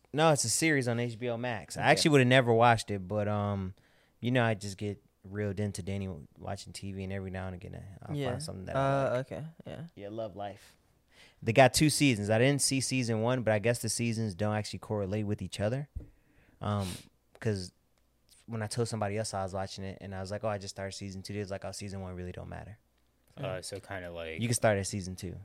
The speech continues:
Speaker 1: and not miss
Speaker 3: Haunting
Speaker 1: nothing.
Speaker 3: of How, or Hill of whatever that haunting show is,
Speaker 1: Mm.
Speaker 3: or like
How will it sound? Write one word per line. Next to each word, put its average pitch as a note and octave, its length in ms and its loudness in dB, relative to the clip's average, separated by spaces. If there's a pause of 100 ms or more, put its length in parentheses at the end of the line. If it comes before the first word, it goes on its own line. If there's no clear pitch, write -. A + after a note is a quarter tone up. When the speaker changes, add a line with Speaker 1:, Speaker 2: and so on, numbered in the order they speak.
(120)
Speaker 1:
and G2+ 100 -8
not F#2+ 200 -2
miss F#2 140 0
Speaker 3:
Haunting G2 340 -4
Speaker 1:
nothing. F2 160 -6
Speaker 3:
of F2 40 -14
How, F2+ 320 -6
or E2+ 540 -10
Hill F#2+ 320 -8
of F2 240 -12
whatever F#2 340 -8
that F#2+ 200 -6
haunting G2+ 320 -10
show G2+ 200 -6
is, G2+ 280 -6 (180)
Speaker 1:
Mm. F#2 300 -8
Speaker 3:
or F2+ 100 -2
like F2+ 180 -2